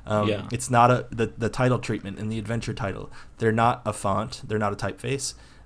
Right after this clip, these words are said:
Speaker 1: Um, he's writing it by hand, and it's in this two and three color scheme. Um,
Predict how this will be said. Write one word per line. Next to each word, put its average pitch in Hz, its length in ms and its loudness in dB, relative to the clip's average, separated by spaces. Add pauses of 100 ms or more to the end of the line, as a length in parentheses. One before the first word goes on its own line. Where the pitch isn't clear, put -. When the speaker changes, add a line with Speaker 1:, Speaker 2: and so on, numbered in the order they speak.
Speaker 1:
Um, 101 380 -2 (260)
he's 107 340 -2
writing 104 260 0
it 101 140 -6
by 101 140 0
hand, 107 540 -2 (420)
and 101 340 -6 (140)
it's - 300 -2
in 110 260 2
this 107 400 0 (380)
two 123 240 6
and 107 140 -2
three 113 200 -2
color 104 560 0 (160)
scheme. 104 640 -2 (560)
Um, 98 400 -4